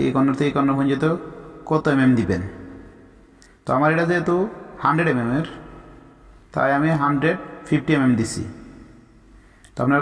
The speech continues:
কত এমএম দিবেন এটা আপনাদের ব্যাপার, যতটুকু ইচ্ছা ততটুকু দিতে পারবেন। তবে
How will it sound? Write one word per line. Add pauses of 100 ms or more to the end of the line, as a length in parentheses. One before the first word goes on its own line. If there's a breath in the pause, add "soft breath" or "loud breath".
কত
এমএম
দিবেন
এটা
আপনাদের
ব্যাপার, (600)
যতটুকু (100)
ইচ্ছা
ততটুকু
দিতে
পারবেন। (440 loud breath)
তবে